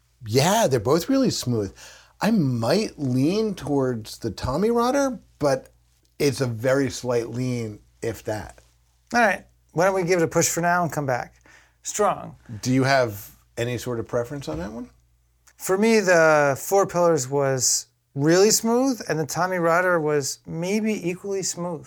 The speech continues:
Speaker 2: which is shocking considering how good the Four Pillars is.
Speaker 1: Very shocking, yeah. No, Four Pillars is exceptionally smooth, and you're right.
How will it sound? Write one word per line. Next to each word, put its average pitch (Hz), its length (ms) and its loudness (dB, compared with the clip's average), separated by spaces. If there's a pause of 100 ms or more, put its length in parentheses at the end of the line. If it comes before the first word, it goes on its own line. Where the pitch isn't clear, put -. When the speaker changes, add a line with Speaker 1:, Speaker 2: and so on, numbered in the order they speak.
Speaker 2:
which - 180 -14
is 143 200 -12 (120)
shocking 156 480 -4
considering 143 420 -10
how 135 160 -6
good 139 160 -6
the 139 80 -8
Four - 180 -8
Pillars 156 320 -10
is. - 240 -20
Speaker 1:
Very 135 460 0
shocking, 101 420 -6
yeah. 107 160 -4
No, 95 200 -10
Four 147 260 -4
Pillars 196 300 -2
is 135 60 -2
exceptionally 135 600 -2
smooth, 113 340 -6
and 139 120 -4
you're 156 100 -4
right. 233 300 -6